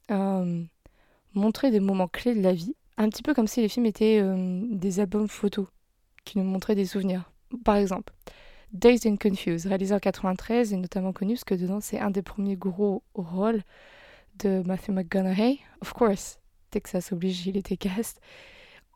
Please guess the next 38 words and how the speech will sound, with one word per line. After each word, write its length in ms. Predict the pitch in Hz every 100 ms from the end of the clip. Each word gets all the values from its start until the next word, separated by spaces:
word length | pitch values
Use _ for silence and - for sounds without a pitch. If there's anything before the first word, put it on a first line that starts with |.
| -
En 100 | 202
fait, 200 | 233 240
on 120 | 190
a, 240 | 196 202
euh, 260 | 190 180 180 208 -
l'occasion 460 | 185 196 185 202
de 100 | 185
voir, 480 | 175 170 226 349 - _ _ _
pendant 240 | - 185 180
le 100 | 175
film, 320 | - 254 311 - - - - - _ 190
euh, 180 | 190
la 160 | 190 190
fin 300 | - 240 233
de, 720 | 190 180 175 202 196 185 220 214
du 200 | 170 196
lycée 380 | 196 - 202 - _
genre 260 | 208 190 190
le 140 | 175
dernier 260 | 175 196 196
jour 140 | 185
d'été, 320 | 185 180 208 196
euh, 140 | 180
un 60 | 185
petit 140 | -
peu 120 | -
les 60 | 208
derniers 220 | 190 190
jours 120 | 185
d'été 200 | 180 180
à 60 | 202
la 140 | 180
High 100 | 180
School 180 | - 180
Musical, 380 | 175 185 220 240 _ _ _ _ -
sans 220 | - 196
le 60 | 180
musical, 460 | 175 175 202 240